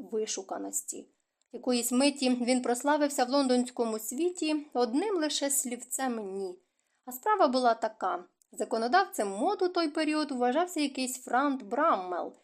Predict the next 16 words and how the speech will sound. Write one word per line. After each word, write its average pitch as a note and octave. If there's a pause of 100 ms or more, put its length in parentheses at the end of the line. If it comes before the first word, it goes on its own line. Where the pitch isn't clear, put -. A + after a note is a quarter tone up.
(240)
який B3
любив A#3
своїми A#3+
міркуваннями A3
та G#3+
питаннями A3
про G#3
стиль A#3
одягу C#4+
ставити F4+
людей D4+
у A3+
незручне D4+
або C4+
смішне A3+
становище. A#3+